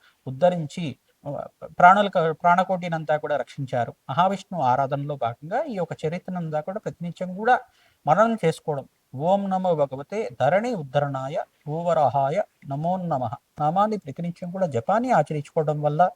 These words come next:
శీఘ్రంగా గృహయోగం సిద్ధించడానికి కానీ, కార్యసిద్ధి కలగడానికి కానీ,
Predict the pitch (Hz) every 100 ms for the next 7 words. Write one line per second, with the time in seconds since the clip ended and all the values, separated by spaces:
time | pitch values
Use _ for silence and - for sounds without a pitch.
0 | _ _ _ - 170 175 202 202 190 151
1 | 147 175 196 196 180 139 147 147 143 143
2 | 147 135 135 - 156 190 233 233 190 170
3 | 160 147 143 139 127 127 127 139